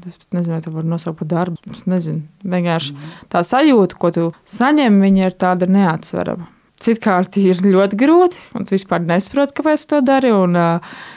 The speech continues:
Speaker 1: citreiz arī tu nejūti tos augļus tā. Bet tad kaut kādās momentos, man liekas, ka Dievs jau sajūt, ka, ā, viss jau tev jau tāds kritiskais posms un iedod tev kaut ko,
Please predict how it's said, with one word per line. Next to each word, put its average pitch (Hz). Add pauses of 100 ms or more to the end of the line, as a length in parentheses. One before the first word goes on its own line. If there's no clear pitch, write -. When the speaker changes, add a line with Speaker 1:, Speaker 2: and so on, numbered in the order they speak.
(140)
Speaker 1:
citreiz 202
arī 185
tu 202
nejūti 180
tos 165
augļus 160
tā. - (320)
Bet 185
tad 202
kaut 185
kādās 170
momentos, 247
man 196
liekas, 185 (180)
ka 185
Dievs 185
jau 180
sajūt, 165
ka, 175
ā, 165
viss 175
jau 170
tev 170
jau 160
tāds -
kritiskais 185
posms 190
un 190
iedod 196
tev 190
kaut 202
ko, 339